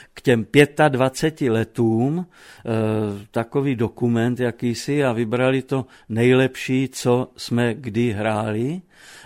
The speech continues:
A dokonce jsme se podívali i do budoucna, nebo do, do jakési současnosti, spíš bych řekl. No a natočili jsme pětadvacet snímků. Pětadvacet roků kapely a pětadvacet snímků.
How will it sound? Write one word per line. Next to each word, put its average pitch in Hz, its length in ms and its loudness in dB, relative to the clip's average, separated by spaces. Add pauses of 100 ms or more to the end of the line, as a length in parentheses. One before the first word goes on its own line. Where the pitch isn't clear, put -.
A 110 260 2
dokonce 123 500 -2
jsme 120 300 -2
se 113 200 -4
podívali 113 560 -2
i 110 160 -4
do 107 120 -2
budoucna, 113 640 -4
nebo 110 220 -4
do, 104 200 -6
do 110 180 -10
jakési 110 460 -12
současnosti, 120 1000 -4
spíš 110 320 -12
bych 110 200 -12
řekl. 127 380 -10 (640)
No 127 320 2
a 117 260 4
natočili 185 540 -2
jsme 180 220 -4
pětadvacet 151 1040 0 (160)
snímků. 120 680 -4
Pětadvacet 151 720 0
roků 110 280 -6
kapely 143 640 -2
a 127 40 -2
pětadvacet 110 720 -6
snímků. 104 560 -10